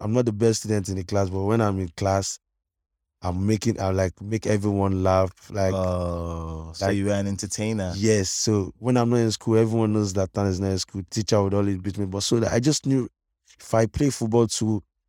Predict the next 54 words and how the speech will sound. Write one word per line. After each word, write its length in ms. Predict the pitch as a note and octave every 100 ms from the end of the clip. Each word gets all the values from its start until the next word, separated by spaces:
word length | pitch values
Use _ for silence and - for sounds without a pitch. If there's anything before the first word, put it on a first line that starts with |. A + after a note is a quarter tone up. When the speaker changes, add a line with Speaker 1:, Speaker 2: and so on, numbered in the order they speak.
| _ -
Speaker 1:
there 160 | G#2+
was 120 | G2 -
something 340 | A#2+ A2+ A2
about 320 | G2 G#2+ G#2
me. 100 | G2+
If 120 | G2+ -
I 140 | A2
go 160 | A2 B2+
to 120 | -
game 180 | G#2+ A2
center 340 | A2+ G#2 G#2
and 200 | G2 F#2
play 180 | G#2+ G#2+
game, 180 | G#2 G2+
like, 180 | F#2+ - _ _ _ _ _
there's 200 | G2+ G2+
always 300 | A#2 A#2+ A#2
just 180 | A2 G2+
something 320 | G#2 G2 G2
about 240 | F#2 G2 G2
it. 40 |
So 180 | - C3+
when 220 | G#2+ B2 C#3
my 100 | A#2+
brother 220 | A#2 A#2+
Speaker 2:
You, 60 |
Speaker 1:
took 160 | A2 A#2
the 60 | A2
Speaker 2:
you, 40 |
Speaker 1:
song 180 | - A2
Speaker 2:
you 40 | G#2+
Speaker 1:
to 40 |
school 160 | - A#2
Speaker 2:
gambled 340 | A#2+ A#2+ A2
in 100 | G2+
the 100 | F#2
game 240 | F2 F#2+ F#2
center. 380 | F2+ F2 F2 F2 _ _
Speaker 1:
Of 160 | F2+ -
course. 400 | G2 F2+ F2 -
Speaker 2:
<laughs> 60 | G#3+ - - - E4+ - -
Speaker 1:
Of 140 | - -
course. 340 | G2+ G2 F#2
You 100 | G2
go, 220 | G2 A2
we 260 | G#2 - G2+
go, 140 | G2
like, 340 | A2 G#2 F#2+ -
with 120 | F#2
fifty 320 | - G#2 -
naira, 480 | G2+ G2 F#2+ F#2 F2
and 80 | -
Speaker 2:
Yeah. 80 | G#2+ G2+
Speaker 1:
then 120 | G#2